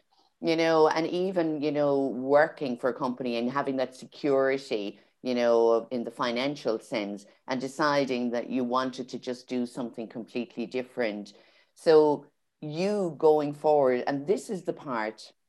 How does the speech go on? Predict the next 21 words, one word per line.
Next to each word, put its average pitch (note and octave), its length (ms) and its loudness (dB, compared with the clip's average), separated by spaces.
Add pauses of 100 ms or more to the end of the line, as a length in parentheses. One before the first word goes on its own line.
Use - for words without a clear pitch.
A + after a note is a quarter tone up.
(300)
above D3 340 4
everything C#3+ 640 -2
that A2+ 120 -2
I A2+ 120 0
really A#2+ 680 -4
admire A2 460 -6
and G2+ 220 -10
love G2 220 -6
about F#2+ 380 -8
you, G2+ 60 -12
Sheila, G2+ 420 -8
and G#2+ 240 -10
love A#2+ 180 2
about A2 240 -4
people G#2+ 240 -10
that G2+ 160 -10
do G#2+ 220 -8
it, G2+ 160 -8 (640)
is D3 280 -4
that C#3+ 280 -2
you E3 720 -4